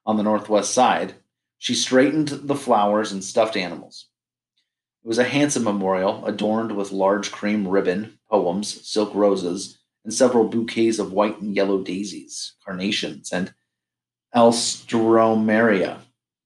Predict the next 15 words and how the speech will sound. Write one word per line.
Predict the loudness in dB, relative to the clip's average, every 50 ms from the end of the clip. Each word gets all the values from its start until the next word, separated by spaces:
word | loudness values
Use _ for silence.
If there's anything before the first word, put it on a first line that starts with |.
| _ _ _ _ _ _ _ _ _ _ _ _ _ _ _ _ _ _ _ _ _ -20
type | -16 -14
of | -14 -14 -16
flower, | -18 -20 -18 -18 -18 -18 _ _ _ _ _ _ _ _ _ _ _ _ _ _
I | _
guess. | -20 -20 -20 _ -20 _ _ _ _ _ _ _ _ _ _ _ _ _ _ _ _ _ _ _ _ _ _ -20 -6 0 4
Arlene | 6 6 8 6 6 6 6
walked | 6 4 4 2 -2
to | -6 -8
T's | -8 -10 -8 -8 -8 -8 -8 -8
house | -8 -8 -8 -8 -8 -10
and | -10 -10
stood | -8 -6 -2 0
on | 0 0 0
the | -2
steps, | -4 -2 0 0 0 0 -2 -10 -14 -14 -16